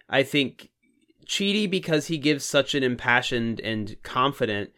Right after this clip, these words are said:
speech to try and save Eleanor, and Michael because Michael this whole time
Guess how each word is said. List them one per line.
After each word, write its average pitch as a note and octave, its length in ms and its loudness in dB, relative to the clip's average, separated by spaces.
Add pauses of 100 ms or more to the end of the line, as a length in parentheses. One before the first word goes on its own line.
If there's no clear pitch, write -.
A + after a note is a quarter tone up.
(360)
speech - 440 -2
to A#2+ 60 -6
try B2 200 0
and A#2 100 0
save A#2 160 0
Eleanor, B2 360 2
and D3 200 2
Michael B3 320 4
because B3 300 4
Michael E3+ 360 4
this G3 180 2
whole E3 240 4
time D#3 500 4